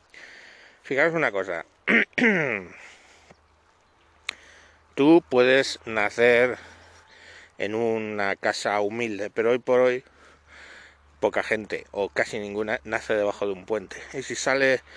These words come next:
nace debajo de un puente, siempre tienes mecanismos para acabar teniendo un techo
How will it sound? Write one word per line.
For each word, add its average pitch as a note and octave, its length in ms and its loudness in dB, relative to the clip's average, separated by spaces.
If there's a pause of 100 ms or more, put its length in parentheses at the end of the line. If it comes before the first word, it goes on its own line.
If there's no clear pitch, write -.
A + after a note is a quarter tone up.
(240)
nace C3 300 0
debajo B2+ 320 4
de A#2 60 2
un G#2 120 -6
puente, A#2+ 380 2
siempre A2 480 -2 (800)
tienes A2 640 -4 (640)
mecanismos B2 720 -2 (540)
para A2+ 140 0
acabar G#2+ 580 -2 (100)
teniendo A#2+ 420 0
un G#2+ 140 -4
techo - 420 -2